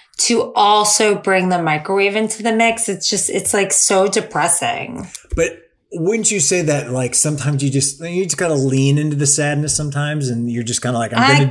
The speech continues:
Speaker 2: it."
Speaker 1: guess, I guess.
Speaker 2: If
Speaker 1: I,
Speaker 2: you,
Speaker 1: it's,
Speaker 2: if
Speaker 1: oof.
Speaker 2: you're really <laughs> in dark times, do you wanna spend time grilling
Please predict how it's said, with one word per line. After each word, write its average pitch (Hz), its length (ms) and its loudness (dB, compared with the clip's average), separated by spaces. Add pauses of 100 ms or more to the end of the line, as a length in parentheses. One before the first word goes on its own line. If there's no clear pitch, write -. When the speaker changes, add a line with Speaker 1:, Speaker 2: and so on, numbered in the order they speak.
Speaker 2:
it." 170 40 4
Speaker 1:
guess, 156 760 2
I 214 180 0
guess. 143 680 0
Speaker 2:
If 165 100 2
Speaker 1:
I, 196 260 2
Speaker 2:
you, 214 100 2
Speaker 1:
it's, - 580 -2 (200)
Speaker 2:
if 196 200 2
Speaker 1:
oof. 151 100 -2
Speaker 2:
you're 277 280 2
really 285 280 2
<laughs> - 60 -2
in 214 180 0 (180)
dark - 320 0
times, 165 420 -2
do 143 140 -6
you 185 80 0
wanna 190 240 0
spend 185 320 -2
time 165 240 -4
grilling 208 560 -2